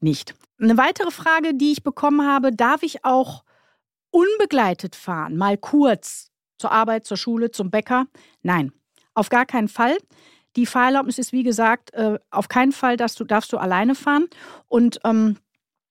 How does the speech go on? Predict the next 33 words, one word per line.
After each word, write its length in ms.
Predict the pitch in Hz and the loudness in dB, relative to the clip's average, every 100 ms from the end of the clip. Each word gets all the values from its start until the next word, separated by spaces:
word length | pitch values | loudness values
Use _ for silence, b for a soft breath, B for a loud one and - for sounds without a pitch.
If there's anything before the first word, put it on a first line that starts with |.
| - | -6
es 140 | - 208 | -2 0
ist 160 | 277 | 2
auch 100 | 254 | 2
sogar 240 | 214 226 190 | 2 2 2
so, 380 | 165 175 294 - | 4 4 2 0
wenn 240 | 185 240 262 | 0 2 4
du 80 | |
eine 260 | - 214 208 | 2 2 2
Nachschulung 640 | 214 302 440 - 247 196 165 | 2 2 0 -2 0 0 0
machen 320 | 147 - 160 | -4 -4 -6
musst, 240 | 143 - | -4 -6
also 140 | 185 202 | -2 -2
ein 140 | 202 | 2
A-S-F-Seminar, 880 | 214 214 262 294 - 196 165 156 156 | 0 0 -2 -2 -2 0 0 -2 -2
und 100 | 165 | 0
da 100 | 190 | 2
hatte 160 | 226 | 2
ich 120 | 240 233 | 0 0
ja 180 | 208 - | -2 -2
vorher 380 | - - 262 247 | -8 -2 2 2
auch 100 | 220 | 0
den 160 | - 214 | -2 -2
Fall 280 | - 233 247 | 0 2 2
mit 160 | 233 | 2
dem 100 | 220 | 2
jungen 240 | 214 226 214 | 4 4 4
Mann 180 | 254 | 4
geschildert 460 | 311 294 294 277 262 | 2 2 2 2 2
jetzt, 240 | 262 - | 0 0
ne, 140 | 240 277 | 0 2
wo 100 | 214 | 2
die 100 | 208 | 0
Punkte 460 | 208 277 294 294 | 0 2 2 4